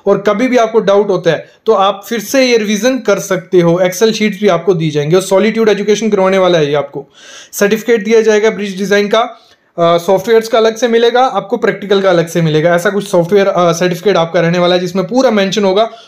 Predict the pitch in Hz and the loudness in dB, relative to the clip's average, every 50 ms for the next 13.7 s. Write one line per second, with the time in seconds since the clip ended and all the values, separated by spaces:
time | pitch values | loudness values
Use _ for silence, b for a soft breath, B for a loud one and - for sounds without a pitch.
0 | B B - 180 185 196 - 170 165 175 185 190 185 190 - 202 185 - 175 160 | B B 0 0 0 0 0 0 0 0 2 0 0 0 -2 -2 0 0 -2 -2
1 | 170 165 165 - 185 175 180 175 185 180 180 175 165 165 170 185 180 180 170 170 | -2 -4 -4 -2 0 0 0 2 2 2 2 2 2 2 2 2 2 2 2 2
2 | 170 165 165 165 - 165 151 160 156 - - 185 214 240 214 - 156 151 139 139 | 2 0 -2 -2 -4 -4 -4 -4 -4 -2 0 0 0 0 0 -2 -2 -2 -2 -2
3 | 135 139 131 127 127 135 - - _ _ _ _ _ _ _ _ _ _ _ _ | -4 -4 -6 -8 -8 -10 -12 -16 _ _ _ _ _ _ _ _ _ _ _ _
4 | _ _ B B B B B B B 175 180 185 208 208 190 226 226 214 202 208 | _ _ B B B B B B B 0 2 2 2 0 0 0 0 0 0 0
5 | 247 226 226 254 277 B B B B B B B _ 165 165 175 190 208 208 220 | 0 0 0 -2 -4 B B B B B B B _ -2 0 2 2 2 0 0
6 | 208 202 214 247 220 - - 226 233 226 202 220 220 - 226 214 202 214 208 208 | 0 0 0 -2 -4 -2 0 0 2 2 2 0 0 0 -2 0 0 0 0 0
7 | 208 208 208 208 202 202 190 190 190 196 196 202 208 220 220 B B B B B | 2 2 4 4 4 2 2 2 0 0 0 0 0 0 -2 B B B B B
8 | - - 233 214 - - - 262 254 240 - - 226 208 214 233 240 226 214 202 | -10 -8 -8 -8 -8 -4 -2 -2 -2 -2 -2 -2 -2 0 0 -2 -2 -2 -2 -2
9 | - - 240 226 208 202 190 185 214 233 226 226 214 220 220 202 202 220 220 226 | -2 -2 -2 -2 -2 -2 -2 0 0 2 2 2 2 2 -2 -4 -2 0 0 0
10 | 254 262 262 - _ _ - 165 185 185 220 214 - 302 294 - - - 226 202 | 0 -2 -6 -14 _ _ -6 -4 -4 -4 -4 -4 -4 -4 -4 -4 -4 -2 0 0
11 | 202 - 226 208 180 190 185 190 196 208 202 196 202 196 B B B B B _ | 0 0 -2 0 2 2 2 2 2 0 0 0 -2 -4 B B B B B _
12 | - 214 220 220 226 196 190 185 185 156 180 196 214 240 240 233 220 208 208 208 | 0 2 4 4 2 2 0 0 0 0 0 -2 -2 -2 -2 -2 -2 0 0 -2
13 | 214 208 226 233 220 214 202 196 202 208 214 202 170 | -2 -4 -2 -2 0 0 2 2 2 0 0 -2 -4